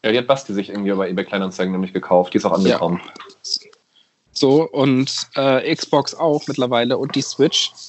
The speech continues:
Speaker 2: ist jetzt bei vierhundert noch was.
Speaker 1: Naja, wenn's Leute gibt, die das kaufen.
Speaker 2: Ja, aber dann gibt's halt auch Leute, die dann so sagen, "Okay, komm,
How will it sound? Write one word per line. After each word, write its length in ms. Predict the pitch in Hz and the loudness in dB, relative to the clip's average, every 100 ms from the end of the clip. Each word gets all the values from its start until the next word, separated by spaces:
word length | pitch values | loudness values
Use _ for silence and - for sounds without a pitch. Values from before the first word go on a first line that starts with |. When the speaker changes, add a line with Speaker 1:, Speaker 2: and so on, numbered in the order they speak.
| - | -10
Speaker 2:
ist 240 | 135 - | -10 -2
jetzt 340 | 143 180 - - _ _ | 0 0 -2 -20 _ _
bei 340 | 131 139 151 - | 2 2 0 -6
vierhundert 640 | - - 208 147 139 127 | -18 -2 0 0 0 -4
noch 220 | 131 127 - | -6 -10 -8
was. 340 | 117 104 - _ _ _ _ _ - - 932 - | -10 -10 -16 _ _ _ _ _ -6 -6 -6 -14
Speaker 1:
Naja, 180 | - 92 | -10 -4
wenn's 180 | 95 87 | -4 -2
Leute 180 | 95 95 | -4 -2
gibt, 140 | 92 | -4
die 40 | 90 | -6
das 160 | 85 | -6
kaufen. 440 | - 90 90 113 113 - | -4 -2 -2 -6 -6 0
Speaker 2:
Ja, 160 | 196 | 0
aber 140 | 147 156 | 0 -2
dann 160 | 165 | -2
gibt's 220 | 180 196 | -2 -2
halt 140 | 185 180 | -2 0
auch 120 | 165 | 2
Leute, 300 | 175 202 202 | 4 2 0
die 120 | 185 | -8
dann 220 | 190 180 | -8 -8
so 120 | 165 165 | -10 -8
sagen, 320 | 170 175 175 | -4 -4 -6
"Okay, 300 | 156 - 247 | -12 -10 -10
komm, 260 | - 262 | -6 -8